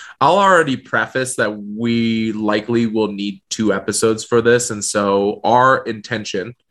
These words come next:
as setting intention is so important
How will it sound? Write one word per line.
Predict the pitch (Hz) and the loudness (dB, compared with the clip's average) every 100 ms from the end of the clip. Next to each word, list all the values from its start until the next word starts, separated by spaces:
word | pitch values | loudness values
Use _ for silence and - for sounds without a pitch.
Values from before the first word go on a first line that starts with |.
| _ _ _ - | _ _ _ -4
as | 104 104 98 95 - _ _ _ _ _ _ _ | 0 2 0 -4 -10 _ _ _ _ _ _ _
setting | - - 147 135 | 0 4 4 2
intention | 131 120 120 110 110 | -4 -6 -8 -8 -8
is | 101 | -8
so | - 120 120 | -2 2 4
important | 117 104 117 107 95 92 | 2 0 -4 -4 -6 -12